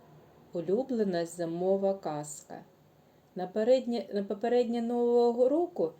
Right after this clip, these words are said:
є чудове свято, про яке знають українські діти. Це свято Миколая. У цей день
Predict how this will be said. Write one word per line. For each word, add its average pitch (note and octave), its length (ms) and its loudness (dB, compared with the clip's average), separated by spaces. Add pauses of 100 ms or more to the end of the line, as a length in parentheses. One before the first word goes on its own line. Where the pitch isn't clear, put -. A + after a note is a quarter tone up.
(320)
є F3+ 160 -2
чудове A#3+ 640 2
свято, E3 640 -8 (540)
про F3+ 140 -2
яке F3+ 260 0
знають F3+ 480 -2
українські G3+ 760 -4
діти. E3 500 -10 (500)
Це F3+ 180 -4
свято F#3 720 -2 (600)
Миколая. F3 880 0 (520)
У E3+ 80 0
цей E3+ 300 0
день A3+ 460 2